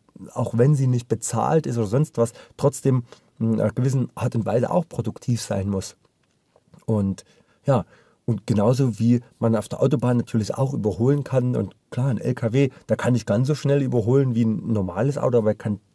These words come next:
auch überholen. Aber das Prinzip ist exakt das Gleiche, ne? Ich wähle meine Gesundheit und die Gesundheit des Planeten. Und ja, und L K Ws und der Deutsche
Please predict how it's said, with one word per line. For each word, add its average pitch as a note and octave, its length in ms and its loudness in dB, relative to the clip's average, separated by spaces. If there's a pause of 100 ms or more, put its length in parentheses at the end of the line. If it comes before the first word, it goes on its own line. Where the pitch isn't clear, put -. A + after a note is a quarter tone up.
(160)
auch D#3 260 0
überholen. B2 480 0 (420)
Aber G#2+ 280 2 (260)
das A#2+ 120 -2
Prinzip D#3+ 540 2
ist A#2+ 260 -4
exakt - 580 -4 (120)
das - 220 -8
Gleiche, G#2 480 -4 (420)
ne? C3+ 220 -2 (480)
Ich D3 180 2
wähle C3 160 4
meine C3+ 320 2
Gesundheit C3+ 500 -2
und A2 100 0
die G2+ 100 0
Gesundheit A2+ 420 -2
des G#2+ 160 -2
Planeten. D3+ 640 0 (340)
Und A#2 460 0 (320)
ja, G#2+ 380 0
und A#2+ 180 -2 (220)
L A#2+ 160 2
K D3 180 2
Ws D3 340 0
und - 300 -10 (320)
der G#2 120 -6
Deutsche C3+ 540 0